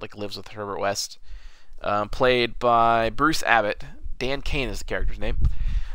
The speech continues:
Uh, Dan Cain's girlfriend, he's, like, an obsession, an, uh, an obsession with her. He kidnaps her, and then there, <laughs> there's, okay, this poor actress, uh, Barbara Crampton, I believe is, uh, is her name.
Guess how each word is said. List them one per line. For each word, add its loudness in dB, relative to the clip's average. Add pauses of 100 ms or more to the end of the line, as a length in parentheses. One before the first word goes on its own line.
Uh, 6
Dan -2
Cain's -4
girlfriend, 0
he's, -8
like, 0
an -4
obsession, -2 (100)
an, -4
uh, -6
an -6
obsession -2
with 2
her. 0 (920)
He -6
kidnaps 2
her, 4
and 0
then 0
there, -10 (300)
<laughs> -14
there's, -4 (400)
okay, 0 (360)
this -2
poor 4
actress, 2 (160)
uh, 2 (160)
Barbara 4
Crampton, -2
I 0
believe -8
is, -10
uh, 2 (140)
is -8
her -6
name. -6